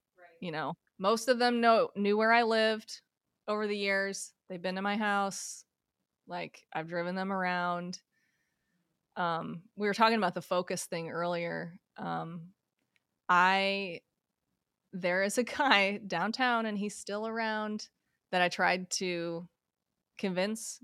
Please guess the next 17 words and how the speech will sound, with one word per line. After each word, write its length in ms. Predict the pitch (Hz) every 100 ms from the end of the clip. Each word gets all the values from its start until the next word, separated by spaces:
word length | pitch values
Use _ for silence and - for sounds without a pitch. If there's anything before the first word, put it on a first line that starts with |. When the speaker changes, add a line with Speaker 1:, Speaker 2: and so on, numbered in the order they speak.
| -
Speaker 2:
to 80 | 196
come 160 | 180
into 160 | 175 180
our 140 | 175
housing. 480 | 185 175 202 214 226 _ _ _ _ _ _
It's 100 | -
like, 140 | 208
I 80 | 196
kept 240 | - 262 -
seeing 320 | - 240 240
this 180 | 214 -
guy 380 | 175 170 170
on 160 | 139 185
my 160 | 175 175
drive 320 | 180 180 180
to 120 | 180
work, 480 | 170 180 220 -